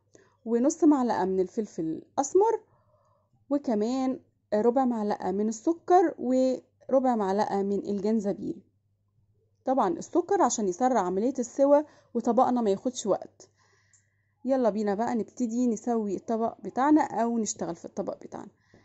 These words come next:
اول حاجة انا معايا صينية نزلت فيها معلقة كبيرة من السمنة وسبتها تسيح، واخلي الحاجة اللي انا بسوي فيها سواء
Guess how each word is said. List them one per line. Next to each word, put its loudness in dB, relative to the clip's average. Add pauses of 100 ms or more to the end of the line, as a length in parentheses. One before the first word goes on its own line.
(280)
اول 0
حاجة 2
انا 2
معايا -2
صينية 0 (280)
نزلت 0
فيها -2
معلقة 0
كبيرة -2
من 2
السمنة 6
وسبتها 0
تسيح، -2
واخلي 0 (400)
الحاجة -2
اللي 2
انا 2
بسوي 2
فيها 0
سواء -2